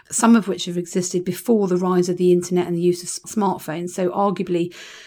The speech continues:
they are not fit for purpose anymore. But there have been recent additions to those laws, and there are proposed changes. So th-,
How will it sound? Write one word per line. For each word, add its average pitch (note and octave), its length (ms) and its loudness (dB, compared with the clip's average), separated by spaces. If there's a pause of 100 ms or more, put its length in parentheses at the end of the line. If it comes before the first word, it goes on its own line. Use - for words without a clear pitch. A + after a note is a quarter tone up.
(180)
they F#3+ 260 4
are F3+ 320 2
not F#3 340 2
fit - 300 -4
for - 180 -14
purpose E3 640 -6
anymore. F3+ 540 0
But G#3 160 -4
there A#3 140 2
have G#3 200 -2
been G#3 400 2 (380)
recent G#3 680 0
additions G3 440 0
to F#3+ 100 -6
those F#3 240 0
laws, F3 420 2
and F3+ 360 0
there F3+ 280 0
are F3 80 0
proposed F3 500 -4
changes. F3+ 520 -4
So F#3 120 -2
th-, F3+ 140 -10